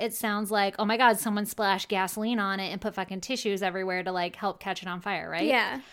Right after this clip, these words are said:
Speaker 1: But that wasn't actually the case. They were calling these twisted up tissues accelerant. Like, they were miscalling them shit. Like, twisted up tissues aren't accelerants.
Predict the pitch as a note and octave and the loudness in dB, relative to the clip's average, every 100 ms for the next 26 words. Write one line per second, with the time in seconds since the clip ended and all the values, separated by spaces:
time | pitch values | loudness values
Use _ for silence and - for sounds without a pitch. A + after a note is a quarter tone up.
0 | - - _ _ C4+ B3 - B3 A3+ - | -20 -20 _ _ 2 2 2 2 2 2
1 | A3+ A#3+ D4 C#4+ A#3 A#3 A#3+ C4+ A3+ G#3 | 2 4 4 0 0 -2 -2 -2 0 0
2 | G3+ - F#3+ C#4+ D#4 - A3 A3 A3 - | -6 -6 -4 -4 -6 0 0 0 -4 0
3 | A#3 C4+ C4+ A3 G#3 - A#3 A#3 A3+ G3 | 0 2 0 -2 -4 -4 -4 -2 -2 -2
4 | - A3 G#3+ A3 G#3 - F#3 - E3+ G3+ | -2 -2 0 0 0 -4 -8 -4 -2 -2
5 | B3 D4 C4 - _ G3 G3+ A#3 A3 G#3 | 0 -2 -4 -10 _ -4 0 2 2 2
6 | B3+ - - B3+ A3+ G3+ F#3 E3+ F3+ - | 0 -2 -2 0 2 0 -4 -6 -10 -8
7 | - F#3 - _ G#3 - - D#4+ E4 D#4 | -4 -4 -6 _ -8 -6 -6 -4 -4 -4
8 | D4 B3+ A3 - A3 - F3 - B3 A3+ | -6 -6 -6 -4 -6 -8 -12 -4 0 2
9 | F3 E3+ F#3 | 0 -4 -10